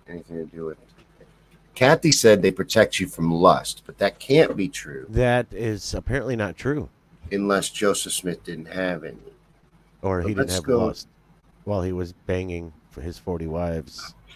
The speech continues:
Speaker 1: <laughs> I seriously doubt that is magic underwear. I should not have went to images. Let's see. The
Speaker 2: What's
Speaker 1: website.
Speaker 2: those? Those are not magic.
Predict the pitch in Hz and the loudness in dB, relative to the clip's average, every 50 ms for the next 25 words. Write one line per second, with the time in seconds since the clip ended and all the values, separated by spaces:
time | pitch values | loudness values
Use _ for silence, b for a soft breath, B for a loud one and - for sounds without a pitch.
0 | - _ - - - - - - - - - 101 101 - - - 143 - - - | -20 _ -6 -4 -4 -4 -4 -6 -2 0 0 2 2 2 2 4 4 2 2 -2
1 | - - 117 95 87 82 101 87 82 80 - - 80 78 80 82 - - - - | -4 -2 -2 -2 0 2 4 4 4 4 2 -2 -4 -2 -2 -4 -4 0 4 6
2 | 190 160 - - - - - - - - - - - - - - - - _ - | 6 6 6 2 -4 -10 -6 -4 -2 -2 -2 -2 0 2 2 2 2 0 _ 2
3 | - - - - - - - - _ _ - - _ _ - - - - - - | 2 2 2 0 -2 -4 -4 -4 _ _ -20 -20 _ _ -20 -20 -20 -20 -20 -20
4 | - - - - _ _ _ _ - B B B B B B B B B B B | -20 -20 -20 -20 _ _ _ _ -20 B B B B B B B B B B B
5 | B - - 170 160 - - 156 160 123 120 117 120 110 107 101 101 101 92 - | B 0 2 2 2 2 2 0 2 6 6 6 6 6 4 2 0 0 0 -2
6 | 95 90 92 95 95 92 87 78 - 67 65 67 - - _ _ _ _ _ _ | -2 -2 0 0 -2 -2 -4 -6 -8 -14 -16 -18 -20 -20 _ _ _ _ _ _
7 | _ _ _ _ _ _ _ _ _ _ _ _ _ _ _ _ _ _ _ - | _ _ _ _ _ _ _ _ _ _ _ _ _ _ _ _ _ _ _ -16
8 | - - - 110 101 90 78 73 92 90 104 110 - - - 127 110 104 104 110 | -14 -8 -4 -4 -4 -4 -4 -6 -6 -4 -4 -4 -4 -6 -6 -4 -2 -2 -2 -2
9 | 123 117 95 98 117 127 160 185 196 190 175 175 139 135 135 123 110 110 127 151 | -2 -2 -2 -2 -2 -2 -2 -2 0 2 2 2 2 2 2 2 2 2 0 -4
10 | - | -4